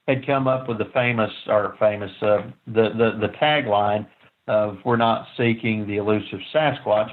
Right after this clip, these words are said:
but the much easier to find Squatcher. And so that kind of went from there, and we started the outline, and, and I had kind of a dream team of folks that I wanted in it: Cliff and Bobo and Lyle Blackburn and Doctor Meldrum. And as I started reaching out to these guys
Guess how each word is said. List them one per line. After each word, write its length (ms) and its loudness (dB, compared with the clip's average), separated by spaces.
but 140 -6
the 60 -6
much 300 -2
easier 320 -4
to 120 -12
find 300 2
Squatcher. 640 0
And 260 0
so 160 2
that 320 0
kind 240 4
of 100 0
went 280 0
from 160 -2
there, 360 2
and 180 -4
we 260 -2
started 360 0
the 200 2
outline, 560 2
and, 140 -4
and 120 0
I 200 2
had 200 0
kind 180 2
of 60 0
a 60 2
dream 380 2
team 220 0
of 120 -6
folks 320 0
that 100 0
I 100 2
wanted 400 0
in 160 0
it: 200 -4
Cliff 280 2
and 160 -4
Bobo 540 2
and 120 -4
Lyle 240 2
Blackburn 580 0
and 140 -2
Doctor 360 0
Meldrum. 540 0
And 220 2
as 140 2
I 220 0
started 240 2
reaching 420 -2
out 220 2
to 80 -4
these 200 0
guys 280 2